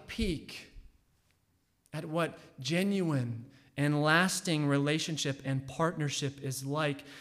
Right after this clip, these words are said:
and indeed of asking Jesus to continue to shape Living Faith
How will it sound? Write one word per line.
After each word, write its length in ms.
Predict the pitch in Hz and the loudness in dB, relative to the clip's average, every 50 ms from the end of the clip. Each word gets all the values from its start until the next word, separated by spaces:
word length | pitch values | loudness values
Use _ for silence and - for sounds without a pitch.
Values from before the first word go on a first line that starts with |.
| - - - - | -20 -14 -6 -2
and 180 | 160 160 165 170 | 0 2 2 4
indeed 800 | 175 175 170 143 180 220 247 262 247 202 165 160 160 175 208 - - - - _ _ _ _ _ _ _ _ _ _ _ _ _ _ _ - | 4 2 0 0 0 -2 0 0 0 0 0 0 -2 -4 -8 -12 -14 -20 -20 _ _ _ _ _ _ _ _ _ _ _ _ _ _ _ -6
of 160 | 147 147 143 - - - | -6 -6 -6 -6 -8 -4
asking 640 | 175 202 240 240 233 - - - 208 202 190 180 170 | -2 0 0 0 0 -2 -2 0 2 2 2 2 2
Jesus 720 | 160 135 160 180 202 202 165 180 170 156 156 - - - - - - - - _ - | 0 0 2 2 2 4 4 4 4 4 4 2 -2 -4 -8 -14 -20 -20 -20 _ -6
to 100 | - 175 | -6 -4
continue 560 | - - 175 165 165 - 202 214 220 220 214 | -2 0 0 0 0 2 2 2 2 2 2
to 120 | 175 165 147 | 2 0 0
shape 720 | - - - - - 214 190 165 143 - - - - - | 0 0 0 0 2 2 2 2 0 -4 -6 -14 -16 -10
Living 500 | - 147 151 165 185 165 180 175 165 156 | -6 -4 -2 0 0 0 0 0 -2 -2
Faith 600 | 143 - - - 170 151 139 120 107 104 - - | -4 -6 -4 -4 -2 -2 -2 -2 -4 -6 -10 -14